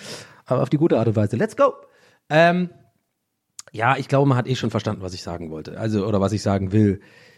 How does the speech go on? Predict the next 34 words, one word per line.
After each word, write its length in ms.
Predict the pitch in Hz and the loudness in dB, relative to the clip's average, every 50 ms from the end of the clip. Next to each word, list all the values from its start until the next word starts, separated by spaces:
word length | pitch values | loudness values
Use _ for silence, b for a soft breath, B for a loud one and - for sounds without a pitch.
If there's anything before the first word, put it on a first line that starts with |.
| b b - 110 | b b -8 -6
Es 100 | - 170 | -4 -2
ist, 360 | 175 151 - - - - _ _ | -4 -4 -4 -6 -10 -14 _ _
ich, 300 | - - 156 151 156 165 | -8 -4 -4 -2 0 0
ich 80 | 156 | 0
find's 180 | - 208 202 202 | 0 0 2 2
einfach 180 | 180 160 - | 0 0 0
schade 460 | - - 151 135 156 175 160 147 143 - | 0 0 0 2 2 2 2 2 2 2
und 80 | 143 | 0
ich 100 | 127 - | 0 2
weiß 200 | 143 170 233 226 | 0 0 2 2
nicht, 80 | 226 175 | 0 -2
ob 80 | - | -2
das 140 | - 160 - | -2 -6 -4
allen 240 | - 143 202 220 165 | 0 2 2 4 2
so 120 | 107 101 | 2 -2
geht. 180 | 87 90 87 - | -4 -6 -8 -6
Vielleicht, 300 | - 139 143 175 175 - - _ | -2 0 0 0 0 -2 -8 _
vielleicht 220 | - 160 165 175 | -4 -2 0 0
ist 100 | 208 - | 0 -2
es 60 | - - | 0 0
ja 100 | 170 156 | 2 2
so 80 | 160 156 | 2 2
ein 60 | 147 | 2
Ding, 260 | 160 165 170 156 156 - | 2 2 2 2 0 -2
das 140 | 147 - - | -4 -4 -4
ist 100 | 135 - | -4 -2
ganz 220 | 151 143 139 - | -2 0 0 0
normal, 220 | 139 139 175 240 | 0 0 0 -2
das 100 | 135 107 | -2 -4
ist 100 | 113 110 | -2 0
menschlich 360 | 123 131 180 196 - - 98 - | 0 2 2 0 0 -4 -6 -6
sozusagen, 340 | 104 - - 104 101 98 | -6 -4 -2 -2 -2 0
dass 160 | 107 104 - - | -2 -4 -2 0
wir 220 | 113 110 110 | 0 0 0